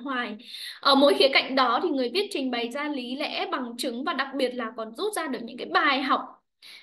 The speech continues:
Đó, khi áp dụng vào trong cuộc sống hàng ngày, những bài học nhận thức rất là sâu sắc. Từ đó mình học hỏi được kinh nghiệm là khi phân tích về nội dung chủ đề của một tác phẩm nhá, là chúng ta hãy chia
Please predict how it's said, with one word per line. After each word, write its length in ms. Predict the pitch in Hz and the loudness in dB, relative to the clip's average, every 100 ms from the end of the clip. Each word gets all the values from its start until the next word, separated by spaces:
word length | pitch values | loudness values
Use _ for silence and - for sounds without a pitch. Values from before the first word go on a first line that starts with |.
| - | -6
Đó, 640 | 233 233 262 294 302 - - | -2 2 4 4 4 0 -2
khi 100 | 349 | 0
áp 260 | 330 427 349 | 2 0 -2
dụng 200 | - 247 | -6 -8
vào 120 | 233 | -10
trong 200 | 285 277 | -10 -10
cuộc 160 | 269 240 | -8 -6
sống 160 | 262 240 | -6 -6
hàng 280 | 285 285 254 | -6 -6 -4
ngày, 220 | 247 220 | -4 -4
những 100 | 220 | -6
bài 160 | 302 294 | -4 -4
học 120 | 247 | -6
nhận 240 | 226 269 247 | -6 -6 -4
thức 180 | 403 392 | -8 -4
rất 120 | 403 | -4
là 120 | 277 | -2
sâu 240 | - 294 285 | -2 -4 0
sắc. 220 | 359 427 - - - - - - | 2 2 -2 -20 -20 -20 -10 2
Từ 160 | 302 | 4
đó 360 | 277 254 277 392 | 6 8 8 4
mình 140 | 311 302 | 0 -2
học 140 | 254 | -4
hỏi 100 | 254 | -8
được 140 | 220 214 | -12 -10
kinh 180 | 349 359 | -8 -8
nghiệm 240 | 339 - | -6 -6
là 160 | 240 - - | -8 -12 -4
khi 260 | 415 403 403 | 2 2 2
phân 100 | 403 | -4
tích 120 | 427 466 | -6 -4
về 80 | 247 | -4
nội 360 | 226 254 254 247 | -2 0 -2 -4
dung 240 | 311 370 359 | -8 -8 -6
chủ 200 | 262 202 | -8 -6
đề 220 | 233 220 | -6 -6
của 60 | - | -8
một 160 | 220 220 | -12 -10
tác 120 | 320 - | -4 0
phẩm 240 | 220 208 | 0 0
nhá, 240 | 277 339 - - _ - - | -2 -2 -4 -18 _ -20 -8
là 220 | 269 262 | 0 2
chúng 140 | 262 247 | 2 0
ta 140 | 311 | 0
hãy 260 | 339 320 302 | 0 -2 -4
chia 300 | 311 392 392 | 2 4 4